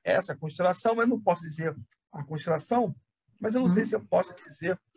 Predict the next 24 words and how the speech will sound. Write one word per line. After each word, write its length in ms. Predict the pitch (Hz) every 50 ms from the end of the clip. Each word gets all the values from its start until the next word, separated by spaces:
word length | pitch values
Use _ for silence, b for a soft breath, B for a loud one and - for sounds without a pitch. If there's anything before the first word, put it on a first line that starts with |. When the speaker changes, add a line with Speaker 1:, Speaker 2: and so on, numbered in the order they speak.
| b b b b b b b _
Speaker 1:
por 180 | - 254 240 -
que 160 | - 254 247
que 140 | 233 - 254
nós 280 | 226 233 233 220 226 220
não 280 | 220 240 277 302 294
trocamos 580 | 262 269 247 240 - - - 220 220 220 214 -
ressonantes 640 | 226 208 208 - - 196 180 170 165 175 175 - -
na 120 | 180 175
I 40 | 175
O 100 | 180 175
P 140 | - 190 202
T. 320 | 202 _ 170 175 170 - b b b b b _ _ _ _ _ -
Falando 280 | 226 220 202 196 196
Speaker 2:
Uhum. 40 | -
Speaker 1:
de 80 | - 208
uma 140 | 202 202 196
história 640 | 190 - - - - 175 175 185 180 185 196 202 - _ _ _ _ _ _ - _ _ _
pessoal 600 | - 160 156 - - - 165 170 165 160 156 156
minha, 320 | 160 165 190 214 208 190 170
só 160 | - 185 165
vou 160 | 151 170 165
trocar 380 | - - 139 139 - 135 131 143
os 180 | 147 143 151
nomes 480 | 156 180 208 220 214 175 147 135 -